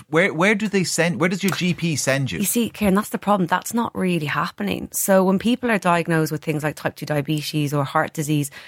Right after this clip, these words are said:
Speaker 2: they're, they're, you know, the management there is, is, is very good. We have very good chronic disease management pathways for those. But the link between those and weight is not being made. And by that I mean there are no, you know,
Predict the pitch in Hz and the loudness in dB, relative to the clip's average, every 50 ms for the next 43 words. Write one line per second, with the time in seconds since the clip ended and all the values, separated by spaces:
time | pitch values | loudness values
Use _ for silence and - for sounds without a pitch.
0 | - _ - 170 160 156 - - - 160 151 156 - - - - - 170 185 147 | -8 _ 2 4 4 4 4 2 2 2 2 2 0 -2 -8 -6 -4 -2 -2 -2
1 | - - - - - 180 180 180 185 202 214 214 - 170 160 156 151 151 139 - | -4 -6 -10 -4 0 2 4 4 4 2 0 -2 0 2 2 4 2 2 0 -2
2 | - - 135 - _ _ _ _ _ - 156 143 139 135 147 160 151 151 147 143 | -6 -8 -8 -10 _ _ _ _ _ -8 -8 -8 -6 -2 0 2 2 2 0 0
3 | 139 147 135 131 135 - 147 156 151 156 156 147 139 175 165 165 165 156 - 160 | 0 0 0 0 -2 -2 -4 -2 0 0 0 0 2 2 4 4 4 2 2 0
4 | 156 - - 151 147 - - - 151 147 156 147 143 143 143 - - 143 143 139 | -2 -2 -4 -6 -6 -6 -6 -6 -4 0 0 0 0 -2 -4 -2 0 0 0 0
5 | - - 156 - - 139 160 156 147 151 151 - - - - - - - 185 - | -4 -8 -8 -8 -4 2 4 4 4 4 2 -4 -10 -20 -20 -20 -8 -8 -2 0
6 | - 170 170 170 180 202 240 240 - - - - 185 170 160 156 160 160 160 160 | 2 4 6 6 6 6 4 4 0 -8 -6 -4 -2 0 2 4 4 6 6 6
7 | 156 156 - - - 151 147 147 147 147 151 160 156 160 160 151 - - - 143 | 4 2 0 -2 -2 -2 -2 -2 -2 0 2 4 4 2 2 -2 -6 -8 -4 -2
8 | 156 156 156 - - - - 147 147 147 147 151 147 147 143 143 143 - - - | 2 2 4 2 2 0 -4 -2 0 0 0 0 0 0 0 -2 -4 -8 -12 -20
9 | - - - 165 156 - 175 170 170 180 180 175 175 165 165 165 160 160 156 151 | -14 -6 -6 -4 0 0 0 2 2 2 2 2 2 2 2 4 4 4 2 2
10 | 147 - - - - _ - 170 160 120 165 160 165 165 175 180 185 190 190 196 | 0 -4 -10 -20 -10 _ 0 2 2 4 2 2 2 2 4 4 4 4 4 4
11 | 190 180 - - - _ _ - - 185 165 156 147 147 127 - - - - - | 2 0 -2 -6 -12 _ _ -2 0 2 4 4 4 2 0 -4 -8 -16 -20 -20
12 | - - 95 | -20 -20 -20